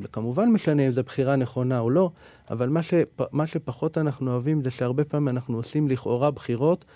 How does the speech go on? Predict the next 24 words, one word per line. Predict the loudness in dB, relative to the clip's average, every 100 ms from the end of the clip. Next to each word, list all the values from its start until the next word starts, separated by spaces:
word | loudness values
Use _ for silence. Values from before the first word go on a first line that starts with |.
| -20 -8
שהן | -2 0
לא, | 2 0
הן | -2
פשוט | -4 -4 -4
שחזור | -8 -4 -2 -2
של | 0 0
הדפוסים, | 0 -4 -10 -6 -2 -2 -2
אפרופו | -8 -8 -4 0 2
העברה | 2 0 -2
גם | -2 -4
של | -6 -6
טראומה, | -2 0 0 -2 -6 -20 -20 _
שמוכרים | -6 -2 0 2 2 4 4
לנו | 4 2 0 -2 -14 -20 _ -12 2
שוב | 6 6 4
ושוב, | -2 0 2 2
ואנחנו | 2 -2 -2 -4
אפילו | -2 0 2
לא | 0
שמים | 0 0 2 4
לב | 4 4 2 -4 _ _
שלא | -6 0 2 4
באמת | 4 2 0 -2
בחרנו. | -8 -8 -8 -8 -8